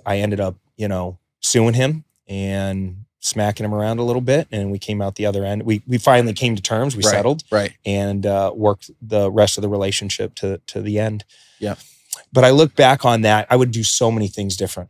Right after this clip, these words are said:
Speaker 2: Uh-huh.
Speaker 1: Fuck, I would do so many things different. You're
Speaker 2: Uh-huh.
Speaker 1: young, you're making a ton of money. He's killing it. He's got big ego. I got an ego.
Speaker 2: Yeah.
Speaker 1: We're doing, you know, I'm in my first, this is my first major licensing deal.
Speaker 2: Right.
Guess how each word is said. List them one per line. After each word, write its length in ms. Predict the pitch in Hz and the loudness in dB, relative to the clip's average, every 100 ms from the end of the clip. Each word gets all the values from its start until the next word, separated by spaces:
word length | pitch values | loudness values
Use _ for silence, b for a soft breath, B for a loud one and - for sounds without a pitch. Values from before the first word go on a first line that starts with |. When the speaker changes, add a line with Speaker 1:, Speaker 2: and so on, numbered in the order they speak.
| - | -8
Speaker 2:
Uh-huh. 280 | 104 101 95 - _ _ _ _ _ - | -4 -2 -4 -8 _ _ _ _ _ 0
Speaker 1:
Fuck, 240 | 76 82 | 2 2
I 80 | 113 | 2
would 140 | 110 104 | 0 0
do 120 | 104 | 0
so 160 | - | 0
many 140 | 107 101 | 0 -2
things 280 | 104 101 92 | -2 -4 -2
different. 300 | 101 113 127 | -4 -4 2
You're 140 | 147 | 2
Speaker 2:
Uh-huh. 100 | 107 | 4
Speaker 1:
young, 380 | 123 131 127 127 | 4 4 4 2
you're 140 | 107 | 0
making 280 | 107 110 104 | 0 0 -2
a 60 | 95 | -2
ton 200 | 110 98 | -2 0
of 60 | |
money. 400 | 101 123 123 113 | 2 2 2 0
He's 280 | 101 127 113 | -2 -2 -2
killing 360 | - 120 113 110 | 0 2 2 2
it. 200 | 110 98 | 0 -2
He's 180 | 117 | -2
got 200 | 110 107 | 2 2
big 220 | 101 110 101 | 4 2 2
ego. 440 | 107 104 104 101 | 0 2 4 2
I 120 | 101 | 0
got 240 | 110 110 104 | 2 2 2
an 120 | 104 | -2
ego. 560 | 104 101 104 104 101 - | -4 -2 0 0 0 0
Speaker 2:
Yeah. 260 | 107 95 - _ _ - | 0 0 -2 _ _ 0
Speaker 1:
We're 140 | 110 | 2
doing, 480 | 104 110 107 101 110 | 4 4 2 0 -4
you 100 | 120 | -2
know, 220 | 110 95 98 | -2 -2 -4
I'm 140 | 110 | -2
in 100 | 107 | 0
my 120 | 107 95 | 0 -2
first, 400 | - 107 - 123 | -4 -4 -4 -4
this 80 | |
is 80 | 117 | -2
my 100 | 107 | -2
first 380 | 95 - 101 - | -4 -4 -4 -4
major 480 | 107 104 101 98 101 | -6 -2 -2 -2 -4
licensing 600 | 95 98 95 104 98 98 | -4 -6 -6 -4 -4 -4
deal. 340 | 95 98 95 120 | -4 -4 -6 0
Speaker 2:
Right. 320 | 107 98 92 | 0 2 -2